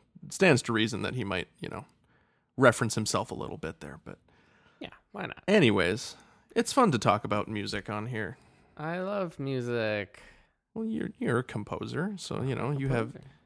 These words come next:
Speaker 1: an insight that other people might not have into scores. You know what kind of mode he prefers?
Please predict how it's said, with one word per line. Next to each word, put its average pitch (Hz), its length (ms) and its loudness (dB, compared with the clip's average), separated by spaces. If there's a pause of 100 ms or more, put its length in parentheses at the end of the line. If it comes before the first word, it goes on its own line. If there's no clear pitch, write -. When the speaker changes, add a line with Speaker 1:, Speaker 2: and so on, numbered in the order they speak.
(280)
Speaker 1:
an 110 100 -2
insight 113 560 0
that 120 100 0
other 110 220 0
people 117 300 -6
might 131 240 -6
not 175 180 -6
have 180 260 -4
into 107 500 -6 (520)
scores. - 500 -12
You 120 60 -2
know 123 80 2
what 131 80 2
kind 143 180 4
of 117 80 0
mode 117 500 2
he 165 140 0
prefers? 185 600 -2